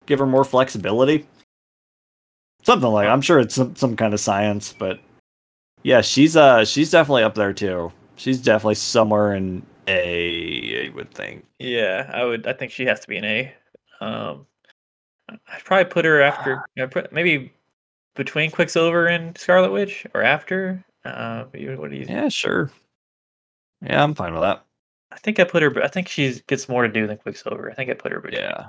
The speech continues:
Speaker 1: she's, uh, she's iconic.
Speaker 2: Yeah.
Speaker 1: Well, you wanna, you wanna get into her son? Keep this, keep the
Speaker 2: You wanna
Speaker 1: train
Speaker 2: talk about,
Speaker 1: going.
Speaker 2: you wanna talk Kurt? You wanna talk about Mister, Mister
Speaker 1: Well,
Speaker 2: Vonnegut?
Speaker 1: yeah, man. Kurt, Kurt Wagner.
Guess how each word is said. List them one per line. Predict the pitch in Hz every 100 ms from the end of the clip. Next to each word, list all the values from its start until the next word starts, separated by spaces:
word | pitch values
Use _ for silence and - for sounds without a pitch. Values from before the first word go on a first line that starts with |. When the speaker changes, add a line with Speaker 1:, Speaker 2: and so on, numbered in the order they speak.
| -
Speaker 1:
she's, | - - 101 -
uh, | - - -
she's | - -
iconic. | - - - - - - _ _ _ _ -
Speaker 2:
Yeah. | - - -
Speaker 1:
Well, | 127 -
you | 120
wanna, | 123 123 110 - _ _ _ - - -
you | -
wanna | 113 120
get | 127 131
into | 135 127
her | 135
son? | 127 156 170 196 156 131 -
Keep | 139 131
this, | 127 - - _ _ - - _
keep | - 143
the | -
Speaker 2:
You | -
wanna | 156
Speaker 1:
train |
Speaker 2:
talk | 127
about, | -
Speaker 1:
going. | 123 127
Speaker 2:
you |
wanna | 127
talk | 143 127 -
Kurt? | - 190 233 - _ _
You | 131 -
wanna | 139
talk | 135 _
about | 143 139 _ _ _ _ -
Mister, | - 127 123
Mister | 123 113
Speaker 1:
Well, | 110
Speaker 2:
Vonnegut? | 131 170 180 - _ _ -
Speaker 1:
yeah, | 104 120 135
man. | 101 101 104 104
Kurt, | - 151 139
Kurt | - 151 160
Wagner. | 117 127 139 123 110 95